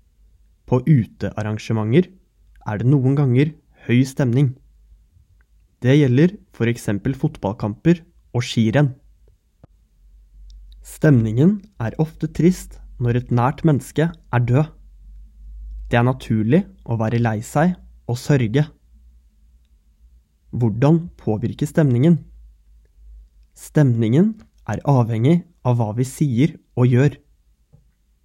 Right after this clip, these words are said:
Kroppsspråk og hvordan folk sier ting påvirker også stemningen. Kroppsspråket kan være vennlig eller uvennlig.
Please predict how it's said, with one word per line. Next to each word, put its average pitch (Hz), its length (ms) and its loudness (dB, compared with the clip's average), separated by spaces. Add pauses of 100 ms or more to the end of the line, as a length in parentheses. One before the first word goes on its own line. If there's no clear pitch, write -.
(560)
Kroppsspråk - 760 -2 (180)
og 131 140 0
hvordan 123 340 2
folk 135 320 -2
sier 113 320 -4
ting 175 220 2 (540)
påvirker 117 560 -2
også 175 400 -2
stemningen. 123 580 0 (1600)
Kroppsspråket 127 920 -2 (340)
kan 123 160 0
være 123 240 0
vennlig 135 400 2 (640)
eller 117 320 -2 (140)
uvennlig. 123 420 0